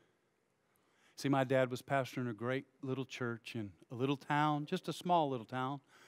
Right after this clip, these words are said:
not a metropolitan town, in a little town in Texas. His dad was known for starting the Saturday Sunday school and the bus ministries as we've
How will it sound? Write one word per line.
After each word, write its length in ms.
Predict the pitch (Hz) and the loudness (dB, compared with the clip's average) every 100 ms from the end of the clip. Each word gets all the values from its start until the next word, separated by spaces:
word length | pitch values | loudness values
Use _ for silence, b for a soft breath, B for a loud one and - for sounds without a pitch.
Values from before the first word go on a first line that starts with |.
| b | b
not 200 | 139 160 | 6 8
a 20 | 151 | 10
metropolitan 840 | 147 - 131 - 139 143 - 123 | 6 4 -2 2 4 2 -2 -6
town, 420 | - 123 127 135 - _ _ _ _ _ _ - | -2 -2 -2 -6 -14 _ _ _ _ _ _ -4
in 60 | |
a 60 | 123 | 2
little 180 | 147 143 | 4 2
town 340 | - 156 165 | 2 4 6
in 120 | 165 | 4
Texas. 680 | 147 123 - - 127 - - _ _ _ _ _ _ _ _ _ _ _ _ | 2 -6 -8 -14 -14 -14 -14 _ _ _ _ _ _ _ _ _ _ _ _
His 160 | 143 | -2
dad 340 | 117 147 151 131 | 8 10 10 8
was 180 | 123 127 | 2 6
known 460 | 147 151 147 131 | 6 8 6 4
for 320 | - 123 113 b b | 0 -2 -2 b b
starting 680 | - - 151 147 143 127 113 | -10 0 8 8 8 6 0
the 120 | 101 | -4
Saturday 520 | - 151 147 143 135 | 0 8 8 8 4
Sunday 380 | 123 131 120 110 | 2 -2 -2 -2
school 440 | - - 107 101 101 | -6 -8 -8 -6 -6
and 100 | 107 | -8
the 60 | |
bus 380 | 104 147 127 - | -2 0 0 -4
ministries 600 | 120 110 - - 117 104 | -4 -4 -8 -10 -8 -8
as 180 | 107 107 | -10 -8
we've 240 | 120 113 | -6 -6